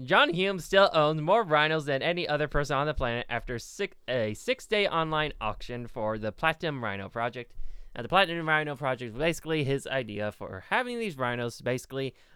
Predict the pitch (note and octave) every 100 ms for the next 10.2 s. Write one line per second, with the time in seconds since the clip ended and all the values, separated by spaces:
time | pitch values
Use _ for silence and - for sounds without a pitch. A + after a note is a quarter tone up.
0 | - - C#3+ C#3 C3+ B2+ B2+ - A2+ A2+
1 | A#2+ G#2+ G#2+ G2+ G#2 - - A2+ G2 F#2+
2 | - A2 B2+ A#2 G#2 G2+ F#2+ A2 C#3 A2+
3 | - G2 B2 C#3 C3 B2 G#3 F#3 F#3 -
4 | - - _ - G3 G3 G3 F#3 F3+ -
5 | E4+ - C4+ B3+ - G#3+ F#3+ - F#3 F#3
6 | F#3 F#3 F3 C3+ C3 C3+ C3 - - C#3
7 | C3+ A2 G2+ G#2 B2+ - - - - -
8 | B2+ B2 - - _ - C#3 - - -
9 | - E3 E3 E3 - C3+ - B2+ G#2+ G#2
10 | G#2+ A2